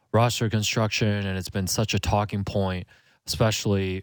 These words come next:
recently as, as, as they're going through this slump right now. And I think that really is a big question. And, and, you know, the, the way we're gonna, we're gonna do the grades today, we're not gonna do the letter grades. I think we've agreed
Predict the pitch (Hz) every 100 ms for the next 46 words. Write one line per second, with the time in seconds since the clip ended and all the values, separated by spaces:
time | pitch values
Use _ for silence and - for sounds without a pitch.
0 | - 123 120 107 113 95 92 90 95 92
1 | 98 95 101 95 92 104 101 104 87 85
2 | - 127 127 117 104 90 95 90 87 85
3 | 85 - - _ - 104 98 95 - 123
4 | 143 147 170 143 139 139 139 131 123 127
5 | 123 117 127 135 127 104 101 104 110 113
6 | 107 107 110 117 123 139 127 120 110 98
7 | - - 117 123 110 120 104 101 123 -
8 | 104 95 101 120 139 117 120 107 98 98
9 | 92 95 92 110 113 104 107 98 98 87
10 | 98 98